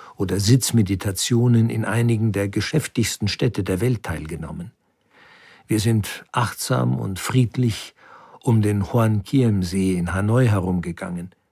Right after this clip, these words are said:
Wir haben unsere Fußspuren des Friedens und der Freiheit auf den alten Straßen und Plätzen Roms hinterlassen. Tausende von uns haben in Ruhe und Stille auf Londons geschäftigem Trafalgar Square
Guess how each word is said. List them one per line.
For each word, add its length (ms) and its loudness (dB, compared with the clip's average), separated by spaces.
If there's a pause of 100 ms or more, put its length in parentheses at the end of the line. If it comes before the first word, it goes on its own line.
(680)
Wir 140 -2
haben 180 2
unsere 280 2
Fußspuren 680 4
des 160 2
Friedens 480 4
und 120 0
der 120 0
Freiheit 640 2
auf 140 -4
den 280 -4
alten 340 -2
Straßen 600 0
und 160 0
Plätzen 380 0
Roms 360 2
hinterlassen. 680 -8 (960)
Tausende 460 2
von 180 -2
uns 320 0
haben 300 -2
in 140 0
Ruhe 420 6
und 160 0
Stille 680 0
auf 280 -6
Londons 640 4
geschäftigem 720 -2
Trafalgar 560 0
Square 500 -2